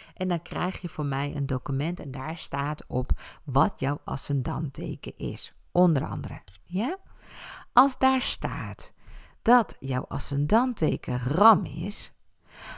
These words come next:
dan betekent dat dat jouw descendanteken Weegschaal is.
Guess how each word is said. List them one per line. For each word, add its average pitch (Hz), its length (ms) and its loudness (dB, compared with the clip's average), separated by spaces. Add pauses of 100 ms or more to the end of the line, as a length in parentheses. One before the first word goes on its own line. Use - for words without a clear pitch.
(100)
dan 226 420 2
betekent 254 640 0
dat - 440 -2
dat - 240 -6
jouw 131 140 -4 (100)
descendanteken 165 1300 2
Weegschaal 220 800 4
is. - 520 -10